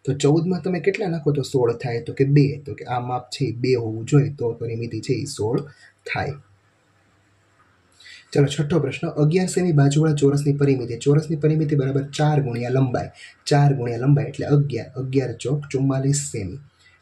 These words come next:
આઠ સેમી લંબાઈ અને સાત સેમી પહોળાઈવાળા લંબચોરસની પરિમિતિ. લંબચોરસની પરિમિ-, પરિમિતિ એટલે બધી જ બાજુઓના માપનો સરવાળો. આઠ વત્તા સાત વત્તા આઠ વત્તા સાત.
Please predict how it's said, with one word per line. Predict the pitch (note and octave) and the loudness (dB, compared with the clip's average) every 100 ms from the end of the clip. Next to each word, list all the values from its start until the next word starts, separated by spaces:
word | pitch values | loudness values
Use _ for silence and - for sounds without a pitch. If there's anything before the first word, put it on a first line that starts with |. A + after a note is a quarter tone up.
| _ - | _ -4
આઠ | C#3+ - | -2 -2
સેમી | - F3 D#3+ | -2 2 4
લંબાઈ | D#3 E3 D#3 | 4 4 2
અને | C#3+ | 2
સાત | C#3+ C#3 D3 | 2 2 0
સેમી | - D3+ C#3+ | 2 2 4
પહોળાઈવાળા | C3 C#3 C3 C3+ A#2+ | 2 0 2 0 -2
લંબચોરસની | C3 C3+ C#3 C#3 | -2 0 0 0
પરિમિતિ. | C#3+ C3+ A#2+ A2 G#2 G2+ | 2 2 2 -4 -8 -8
લંબચોરસની | B2 C#3 C#3+ C3+ | -6 -4 -4 -2
પરિમિ-, | C#3 C#3 C#3 C3+ | 0 2 2 0
પરિમિતિ | - C3+ C3+ C3 - | 0 2 4 2 -2
એટલે | - - D3 - - - | -6 -2 -2 -2 -14 -2
બધી | C3+ C#3 E3 | 0 2 4
જ | D3+ C#3+ | 4 4
બાજુઓના | B2 B2+ C3 B2 | 2 -2 -2 -4
માપનો | A#2 A#2 C3 | -6 -4 -4
સરવાળો. | - D3 - - | 0 2 2 -2
આઠ | B2+ C#3+ D3 | -2 0 0
વત્તા | F2 - A#2 | -4 -8 -10
સાત | - C3+ D3 A#2+ | -4 0 0 -2
વત્તા | - - | -8 -10
આઠ | - C3 C#3+ | -6 -4 -4
વત્તા | - - A#2+ | -6 -10 -8
સાત. | - B2+ | -4 -4